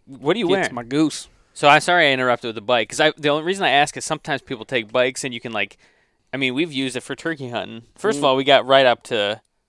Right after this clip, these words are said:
Speaker 1: what was that, a grouse? Like, we literally biked right up next to a grouse.
Speaker 2: Coulda kicked him.
Speaker 1: Um, but it was kinda quiet, but it was also on a, more of a, a road, kind of like a unpaved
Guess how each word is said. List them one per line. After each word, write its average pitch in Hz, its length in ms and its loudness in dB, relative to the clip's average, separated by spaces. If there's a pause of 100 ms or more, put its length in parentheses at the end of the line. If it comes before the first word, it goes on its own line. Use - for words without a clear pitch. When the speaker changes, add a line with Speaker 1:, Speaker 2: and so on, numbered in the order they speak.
(180)
Speaker 1:
what 127 80 -10
was 117 80 -8
that, 110 100 -2
a 101 40 -6
grouse? 104 480 -2
Like, 113 120 -2
we 117 120 -8
literally 120 400 -2
biked 110 420 -2
right 113 200 0
up 107 140 -2
next 107 280 -8
to 107 100 -10
a 98 40 -10
grouse. 92 520 -8 (300)
Speaker 2:
Coulda 123 180 -8
kicked - 320 -10
him. 113 140 -16 (160)
Speaker 1:
Um, 123 400 0 (100)
but 135 180 0
it 151 80 0
was 151 140 -2
kinda 214 260 -4
quiet, 143 500 0
but 120 80 -4
it 120 60 -2
was 117 200 -8
also 117 280 -2
on 98 120 -4
a, 95 120 -8
more 107 180 -10
of 92 200 -14 (160)
a, 107 60 -12
a - 20 -18
road, 104 440 -6 (380)
kind 110 180 -16
of - 260 -20
like - 220 -16
a - 320 -16 (520)
unpaved 101 720 -12